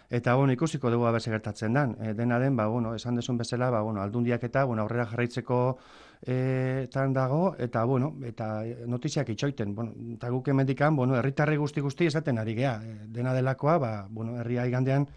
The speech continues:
eh, bere bozka ematea. <clears throat> Jutea, eh, alde, bueno, Aldundiak az-, azken batean jakin nahi duena da, ba, herritarren borondatea da, ez? Hain, hain simplea, ez? Bueno,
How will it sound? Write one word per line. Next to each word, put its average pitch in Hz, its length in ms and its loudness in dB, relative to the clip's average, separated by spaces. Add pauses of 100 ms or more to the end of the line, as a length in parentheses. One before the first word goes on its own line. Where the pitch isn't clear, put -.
(960)
eh, 127 300 -2
bere 143 200 4
bozka 120 260 -4
ematea. 107 440 -6 (340)
<clears throat> 127 360 -2
Jutea, 131 380 4
eh, 131 80 4
alde, 143 380 4
bueno, 131 300 2
Aldundiak 156 420 4
az-, 147 280 -2 (300)
azken 160 240 -4
batean 165 260 -2
jakin 160 220 -4
nahi 165 120 0
duena 170 280 2
da, 175 240 4
ba, 127 180 2
herritarren 147 380 0
borondatea 113 460 0
da, 120 180 2
ez? 131 180 -4
Hain, 117 340 -8
hain 123 120 -2
simplea, 123 540 -2
ez? 131 180 -6 (640)
Bueno, 139 260 0